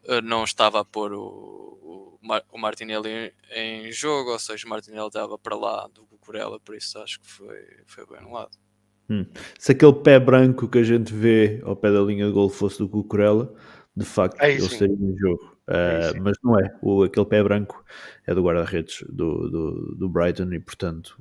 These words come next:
Speaker 2: ah, parece, é, é difícil o Cucurella estar, estar a colocar o, ali o Martinelli em jogo,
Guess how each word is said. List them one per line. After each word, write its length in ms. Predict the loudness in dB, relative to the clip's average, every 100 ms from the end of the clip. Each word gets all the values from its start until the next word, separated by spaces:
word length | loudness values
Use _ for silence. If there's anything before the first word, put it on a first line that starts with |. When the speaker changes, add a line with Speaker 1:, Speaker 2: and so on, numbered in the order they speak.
| -12
Speaker 2:
ah, 280 | -10 -8 -12 -18 _ _ _ _ _ _
parece, 640 | 6 8 6 2 -8 -14 -20 _ _ _
é, 260 | -4 -2 0
é 20 |
difícil 440 | 0 0 -4 -2
o 80 | -2
Cucurella 500 | -2 -4 0 0 0
estar, 320 | -2 -4 -2 -2
estar 300 | -4 -4 -6
a 60 |
colocar 360 | -4 -6 -4 -2
o, 200 | -2 -2
ali 140 | -2
o 60 | -2
Martinelli 480 | -4 -6 -6 -4 -4
em 60 |
jogo, 300 | -2 -2 -2